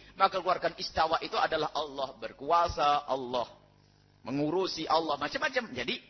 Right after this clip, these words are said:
kalau Allah berkuasa dengan hujah yang lainnya. Contohnya, contoh lagi masalah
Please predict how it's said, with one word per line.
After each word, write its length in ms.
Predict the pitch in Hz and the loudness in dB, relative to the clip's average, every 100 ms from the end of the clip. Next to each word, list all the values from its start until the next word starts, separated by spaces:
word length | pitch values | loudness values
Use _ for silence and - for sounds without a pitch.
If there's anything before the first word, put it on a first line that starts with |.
| - _ _ _ | -20 _ _ _
kalau 240 | 269 294 | 2 4
Allah 120 | 311 262 | 6 4
berkuasa 400 | 247 240 285 262 | 6 6 6 2
dengan 160 | 196 165 | -2 -4
hujah 280 | 196 175 156 | -4 -2 -2
yang 160 | 147 | -4
lainnya. 360 | 135 117 104 95 - _ _ _ _ _ _ _ - | -2 -4 -6 -10 -16 _ _ _ _ _ _ _ 4
Contohnya, 480 | 180 247 294 254 208 | 6 6 4 2 0
contoh 240 | 214 208 | 0 0
lagi 320 | 196 262 226 190 | 0 0 -2 -6
masalah 400 | 175 170 190 | -4 0 -2